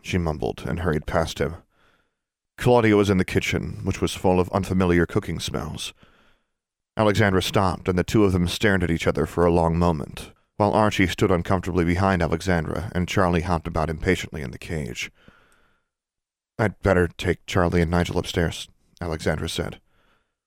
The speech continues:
Without waiting for Claudia's reaction, she went up to her room, set Nigel on her desk, and let Charlie out. The raven fluttered about the room,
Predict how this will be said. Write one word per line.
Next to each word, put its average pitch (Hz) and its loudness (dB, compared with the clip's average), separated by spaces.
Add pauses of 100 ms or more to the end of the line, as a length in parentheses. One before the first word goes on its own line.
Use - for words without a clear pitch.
(140)
Without 110 4
waiting 110 4
for 92 -4
Claudia's 95 2
reaction, 90 2
she - -2
went 90 2
up 82 -2
to 92 0
her 95 4
room, 98 0
set 98 -2
Nigel 92 0
on 87 0
her 95 0
desk, 87 -2 (440)
and 92 -4
let 87 0
Charlie 80 0
out. - -6 (1120)
The 113 2
raven 107 4
fluttered 110 2
about 101 2
the 107 2
room, 101 2